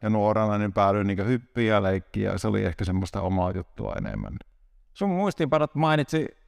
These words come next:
Speaker 2: Royal Biking Clubin. Mikäs juttu tää on?
Speaker 1: Joo, se oli semmonen oululaislähtöinen maastopyöräseura kaksituhattaluvun alusta ja tota,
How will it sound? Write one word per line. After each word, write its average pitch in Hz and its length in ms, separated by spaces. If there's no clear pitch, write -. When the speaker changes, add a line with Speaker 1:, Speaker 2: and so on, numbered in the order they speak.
Speaker 2:
Royal 151 280
Biking 87 380
Clubin. 90 380
Mikäs 113 360
juttu 98 260
tää 90 300
on? 78 60
Speaker 1:
Joo, 117 280
se 120 120
oli 113 160
semmonen 104 440
oululaislähtöinen 92 1160
maastopyöräseura 92 1080
kaksituhattaluvun 101 760
alusta 101 540
ja 50 100
tota, - 280